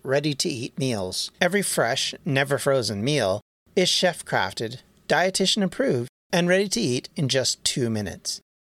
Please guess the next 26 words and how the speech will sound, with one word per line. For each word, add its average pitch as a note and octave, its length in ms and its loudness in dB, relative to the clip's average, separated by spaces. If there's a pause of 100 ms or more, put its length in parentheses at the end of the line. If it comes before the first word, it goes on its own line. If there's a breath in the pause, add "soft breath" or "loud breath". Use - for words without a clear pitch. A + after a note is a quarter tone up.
(180)
Choose G#3 300 2
from F3+ 180 0
a C#3 120 2
weekly G#3+ 540 0
menu B2+ 520 0
of - 160 -2
thirty-five D#3+ 580 0
options, G2 520 -2
including D#3+ 520 0 (340)
popular G3 400 0
options A2 460 -2
like F#2+ 240 -2
Calorie A#2+ 400 0
Smart, C#3+ 360 0 (280)
Keto, C3+ 500 0 (420)
Protein D#3 480 0
Plus, C3+ 420 0 (400)
or D3+ 200 2
vegan E3 380 0
and E3+ 180 2
veggies. B2+ 540 -2 (580)
Also, D3+ 420 2
discover D3 460 0
more C#3 200 0
than A#2+ 140 -4
sixty - 460 -2